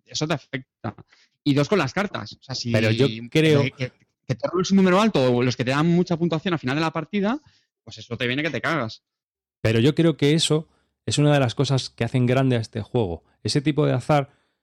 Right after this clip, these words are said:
Speaker 2: que rompe el que una persona se pueda montar un puzzle y una estrategia pensada
Speaker 1: Sí.
Speaker 2: desde el turno
Speaker 1: Sí,
Speaker 2: número
Speaker 1: sí, sí, sí,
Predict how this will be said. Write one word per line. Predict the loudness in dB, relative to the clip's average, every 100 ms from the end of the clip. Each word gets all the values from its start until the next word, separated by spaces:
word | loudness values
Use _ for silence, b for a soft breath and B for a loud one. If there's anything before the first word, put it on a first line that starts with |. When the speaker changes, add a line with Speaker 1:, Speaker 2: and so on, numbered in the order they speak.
| _ _
Speaker 2:
que | 0 0
rompe | 2 2 2 0 -2 -4
el | -6 0
que | 0
una | 2
persona | 0 0 2
se | 2
pueda | 2 2
montar | 2 2 4
un | 2 2
puzzle | 2 4 2
y | 2
una | 2
estrategia | 0 0 0 0 0 0
pensada | 0 2 2 2
Speaker 1:
Sí. |
Speaker 2:
desde | 2
el | -2
turno | 2 2 4
Speaker 1:
Sí, | 4
Speaker 2:
número | 4 4 4
Speaker 1:
sí, |
sí, |
sí, | 6